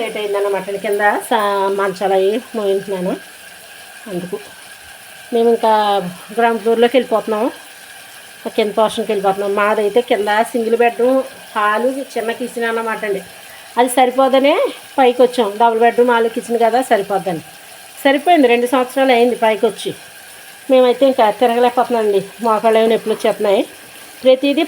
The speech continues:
పైకి మోసుకు రాలేకపోతున్నాం, అందుకని కిందకి వెళ్ళిపోదాం అని చెప్పి వాళ్ళని ఖాళీ చేయించేసాను అన్నమాట పాపం. ఉమ్. ఇందులో మనం ములక్కాడలు కూడా వేసేసుకుందామండి. వేసేసుకుని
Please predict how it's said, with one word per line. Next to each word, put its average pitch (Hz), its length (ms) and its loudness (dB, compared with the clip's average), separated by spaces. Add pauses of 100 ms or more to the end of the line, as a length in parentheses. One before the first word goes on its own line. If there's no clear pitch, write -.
పైకి 254 300 4
మోసుకు 247 320 0
రాలేకపోతున్నాం, 202 600 0 (760)
అందుకని 226 380 2 (2500)
కిందకి 226 340 0
వెళ్ళిపోదాం 202 400 2
అని 208 120 -4
చెప్పి 208 220 -2 (140)
వాళ్ళని 214 260 0
ఖాళీ 214 220 2 (100)
చేయించేసాను 202 540 0
అన్నమాట 190 340 0
పాపం. 156 240 -4 (1800)
ఉమ్. 143 200 -6 (1900)
ఇందులో 202 260 0
మనం 208 160 2 (220)
ములక్కాడలు 196 400 -2
కూడా 208 200 0
వేసేసుకుందామండి. 208 800 -2 (960)
వేసేసుకుని 208 460 -4